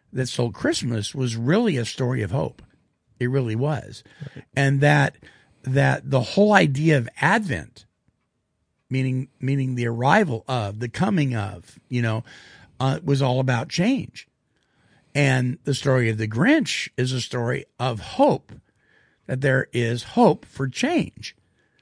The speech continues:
Speaker 1: You know, maybe Christmas isn't found in a store, the Grinch said. Maybe it's
Speaker 2: Mm-hmm.
Speaker 1: about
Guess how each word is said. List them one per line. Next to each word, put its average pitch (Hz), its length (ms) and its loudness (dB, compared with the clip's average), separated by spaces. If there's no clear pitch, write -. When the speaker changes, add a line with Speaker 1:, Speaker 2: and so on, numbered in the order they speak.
Speaker 1:
You 131 180 0
know, 117 280 0
maybe 175 760 4
Christmas 139 520 -2
isn't 226 340 0
found 113 460 -4
in 110 140 -2
a 104 80 -4
store, 110 480 -4
the 104 120 -6
Grinch 107 300 -8
said. 95 420 -8
Maybe 127 420 0
it's 127 160 4
Speaker 2:
Mm-hmm. 160 80 2
Speaker 1:
about 214 360 0